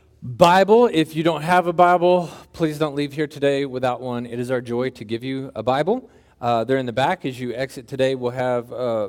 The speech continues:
Bibles. Please take one of those. It is a, it's a joy for us to give that to you.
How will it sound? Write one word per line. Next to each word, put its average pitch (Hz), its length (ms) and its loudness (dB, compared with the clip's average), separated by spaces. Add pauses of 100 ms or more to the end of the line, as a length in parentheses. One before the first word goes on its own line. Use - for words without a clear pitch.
Bibles. 131 400 0
Please 151 240 -4
take 147 180 -4
one 139 120 -6
of 131 40 -10
those. 139 400 -2
It 127 160 -4
is 123 220 -2
a, 107 120 0
it's 110 240 -8
a - 20 -14
joy 127 240 -2
for 127 160 -6
us 113 100 -8
to - 80 -20
give 110 160 -8
that 98 180 -6
to - 80 -14
you. 92 140 -10